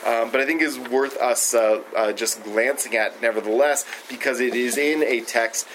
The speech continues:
that is, uh, considered to be normative even in Orthodox circles.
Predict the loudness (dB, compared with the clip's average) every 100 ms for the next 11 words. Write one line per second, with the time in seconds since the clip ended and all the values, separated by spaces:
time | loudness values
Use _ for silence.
0 | -16 -2 0 0 -2 -2 0 0 0 0
1 | -2 -2 0 -2 -4 -8 -8 -2 0 2
2 | 2 0 -2 -6 -4 -2 -2 -2 0 0
3 | 0 0 0 -2 -2 -2 0 0 0